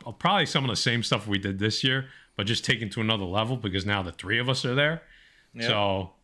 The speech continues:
Speaker 1: it's gonna, you, you're gonna have to embarrass yourself to win. Let's put it that
Speaker 2: Oh,
Speaker 1: way.
Speaker 2: I got some good stuff lined up,
Speaker 1: Yeah.
Speaker 2: man.
Speaker 1: Yeah. So
Speaker 2: Matt, Matt and, Matt and Guy keep it wholesome.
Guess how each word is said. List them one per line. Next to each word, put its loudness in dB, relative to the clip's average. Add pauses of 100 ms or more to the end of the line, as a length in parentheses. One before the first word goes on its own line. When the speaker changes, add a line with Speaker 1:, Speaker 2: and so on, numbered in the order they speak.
Speaker 1:
it's -4
gonna, 2
you, -4 (260)
you're 4
gonna 2
have 2
to 4
embarrass 0
yourself -2
to -6
win. -6 (200)
Let's 2
put 2
it -4
that 6
Speaker 2:
Oh, 8
Speaker 1:
way. 8
Speaker 2:
I 4
got 2
some -4
good 2
stuff -2
lined -2
up, 6
Speaker 1:
Yeah. 6
Speaker 2:
man. -2 (300)
Speaker 1:
Yeah. -2 (500)
So 0
Speaker 2:
Matt, 4
Matt 4
and, 0
Matt 4
and -4
Guy 4
keep -4
it -6
wholesome. 2